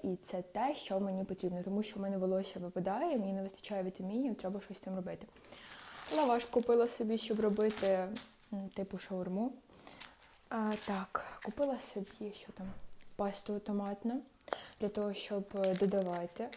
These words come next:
її в страви, наприклад, макарони робити або ще щось. Хліб.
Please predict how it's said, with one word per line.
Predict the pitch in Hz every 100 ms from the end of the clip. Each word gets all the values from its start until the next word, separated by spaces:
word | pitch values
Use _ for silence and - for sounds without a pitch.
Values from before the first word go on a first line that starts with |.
| - -
її | 202 196
в | 202
страви, | - - 180 180 202
наприклад, | 196 - - -
макарони | 190 185 190 220 254 247
робити | 226 214 220 214 208 185
або | 180 185 180 180 180 180 - - - - -
ще | - 208 247
щось. | - 226 - - - - - - - - - - - -
Хліб. | - 269 220